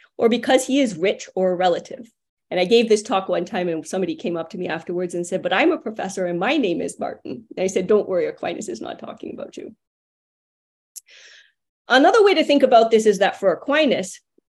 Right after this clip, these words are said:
every distribution connects some good with some recipient, and the connection always has some cause. That cause is unjust when it does not naturally call forth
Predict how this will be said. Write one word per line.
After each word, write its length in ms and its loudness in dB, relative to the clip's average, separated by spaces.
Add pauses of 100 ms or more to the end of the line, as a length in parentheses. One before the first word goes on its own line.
every 240 2
distribution 680 -2
connects 400 -6
some 360 0
good 260 2
with 180 -4
some 240 -4
recipient, 680 -6 (180)
and 120 2
the 100 2
connection 720 -2
always 360 0
has 360 -4
some 300 -6
cause. 680 -2 (1400)
That 300 0
cause 340 4
is 220 0
unjust 840 -2 (240)
when 160 4
it 100 -2
does 160 -4
not 360 0
naturally 800 -2
call 380 -2
forth 640 2